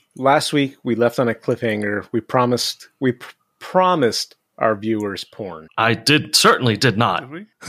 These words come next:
Speaker 3: <laughs>
Speaker 1: Oh, maybe I mis-, maybe I misheard that. That, that's what I remember from last week. What,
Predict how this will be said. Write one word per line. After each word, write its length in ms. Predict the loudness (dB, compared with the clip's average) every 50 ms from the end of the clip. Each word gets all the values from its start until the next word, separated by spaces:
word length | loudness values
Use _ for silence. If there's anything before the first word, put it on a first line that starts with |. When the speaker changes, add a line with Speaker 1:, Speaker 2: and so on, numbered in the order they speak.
| -6 -6 -6 -6 _ _
Speaker 3:
<laughs> 120 | -12 -8 -6
Speaker 1:
Oh, 280 | -4 -4 -4 -6 -10 -14 -18 -18 _ _ _ _ _ _ _ -14
maybe 320 | -6 -2 0 2 4 4
I 40 | 2
mis-, 280 | 2 0 -2 -6 -10 -12 -8
maybe 260 | -4 -2 0 2 2
I 40 | 0
misheard 400 | 0 -2 -4 -4 -6 -6 -6 -8
that. 140 | -12 -14 -16 _ _ -20 -20 -20 _ _ _ _ _ -20 -20 _ _ _ -20 -20 _ _ -20 -20 -20 _ _ -20 -20 -20 _ _ _ -8
That, 200 | -6 -6 -8 _ _ -20 -20 -14 -6 -4
that's 160 | -4 -2 0
what 120 | 0 2 2
I 60 | 4
remember 400 | 4 4 2 2 2 2 0 0
from 180 | -2 -4 -6 -6
last 280 | -4 -6 -6 -6 -6 -6
week. 180 | -8 -8 -8 -12
What, 120 | -14 -14